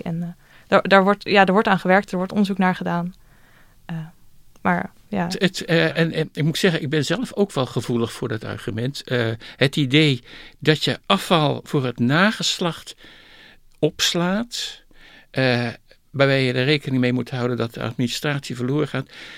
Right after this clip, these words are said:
Speaker 2: daar zit iets, iets ongelukkigs in. Maar jij zegt dan altijd, eh, chemisch afval, eh, sla je ook op.
Speaker 1: Ja, n-, niet dat dat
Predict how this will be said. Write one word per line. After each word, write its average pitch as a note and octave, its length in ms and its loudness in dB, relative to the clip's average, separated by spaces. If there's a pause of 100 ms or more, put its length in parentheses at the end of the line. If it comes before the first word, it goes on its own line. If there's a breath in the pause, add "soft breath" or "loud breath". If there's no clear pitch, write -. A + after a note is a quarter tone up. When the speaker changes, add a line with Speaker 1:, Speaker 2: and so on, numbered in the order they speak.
(160 loud breath)
Speaker 2:
daar C#3 160 0
zit G3+ 320 0
iets, - 580 -2 (1300)
iets - 220 -2
ongelukkigs C#3+ 640 0
in. G#2+ 200 -2
Maar B2+ 120 0
jij D3 200 4
zegt D3 240 -4
dan C#3 140 -4
altijd, C3+ 580 -2
eh, C3 180 -2 (640)
chemisch D3 420 0
afval, A#2 440 -4
eh, A2+ 200 0 (880)
sla D#3+ 220 2
je C3 140 6
ook C#3+ 160 4
op. - 340 -6 (540 soft breath)
Speaker 1:
Ja, A3 300 6 (120)
n-, G#3 120 -2
niet G3+ 240 6
dat F3+ 120 -2
dat F3+ 320 0